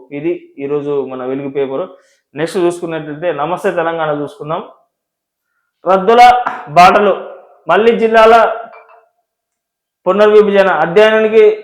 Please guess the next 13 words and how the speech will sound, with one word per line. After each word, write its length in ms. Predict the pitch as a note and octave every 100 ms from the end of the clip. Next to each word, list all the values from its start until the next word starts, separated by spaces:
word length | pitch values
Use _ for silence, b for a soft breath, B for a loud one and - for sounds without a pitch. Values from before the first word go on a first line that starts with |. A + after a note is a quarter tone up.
| - _ D#3+
జ్యుడిషియల్ 440 | F3+ G#3 G#3+ G#3+
కమిషన్. 460 | F#3+ F#3+ F#3 F#3 D3 - - _ _ _ _ _
సీఎం 360 | - F#3+ G#3 G3+
రేవంత్. 440 | F#3+ F#3+ F#3 D#3
కాంగ్రెస్ 400 | F3+ G#3 A3+ A3+
సర్కార్ 600 | G#3 G3+ G#3+ G#3+ F#3+ - - _ -
రద్దుల 280 | F3+ F#3+ A3
పర్వం. 540 | G#3+ G3 F#3+ D#3+ C#3+
బీసీ 360 | E3+ G#3 A#3 G#3+
బంధు 200 | A3 G#3+
పథకాన్ని 460 | A3 G#3+ G#3+ G#3+
నిలిపేసిన 480 | G3+ G3+ G#3 G3 G#3+
ప్రభుత్వం. 560 | F#3 F#3 F#3+ F#3+ G#3+